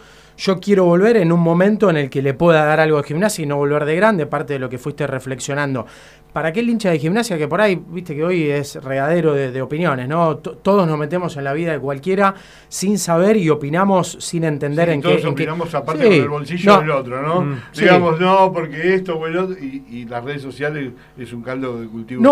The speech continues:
Speaker 2: también
Speaker 1: pero,
Speaker 2: de eso.
Speaker 1: pero más allá de, de la cuestión por ahí económica, que esa ya es otro plano, eh, muchos en estas horas o en estos días estaban, "Bueno, ¿y, y qué lo viste? ¿Cuánto lo viste? ¿Cómo jugaba?". Nadie mejor que vos, que un jugador, eh, profesional y un deportista de alto rendimiento para sentir qué podías darle.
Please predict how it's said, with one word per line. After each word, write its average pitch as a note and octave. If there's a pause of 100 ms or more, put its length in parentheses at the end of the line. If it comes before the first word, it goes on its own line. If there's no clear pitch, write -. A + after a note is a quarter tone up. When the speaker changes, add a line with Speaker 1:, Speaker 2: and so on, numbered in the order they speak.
Speaker 2:
también A3+
Speaker 1:
pero, F3+
Speaker 2:
de F#3
eso. -
Speaker 1:
pero F3
más B3+
allá A3+
de, F#3
de D3+
la C#3
cuestión D3+
por D#3+
ahí F3+
económica, E3
que C#3
esa D#3
ya C#3+
es C#3+
otro D#3+
plano, D#3+
eh, C3+
muchos F#3+
en F3+
estas F#3
horas G3+
o D#3
en E3
estos F#3
días G#3+
estaban, F3
"Bueno, F3
¿y, C3+ (140)
y F#3
qué A3+
lo A#3
viste? D3+
¿Cuánto G#3+
lo F3+
viste? D3+
¿Cómo G#3
jugaba?". E3+ (720)
Nadie D#3
mejor C#3+
que C#3
vos, F3
que -
un C3+
jugador, D#3 (120)
eh, C3+
profesional C#3+
y E3
un D3+
deportista C#3
de D3+
alto D3
rendimiento D3
para C3
sentir F3
qué F3
podías D#3
darle. C3+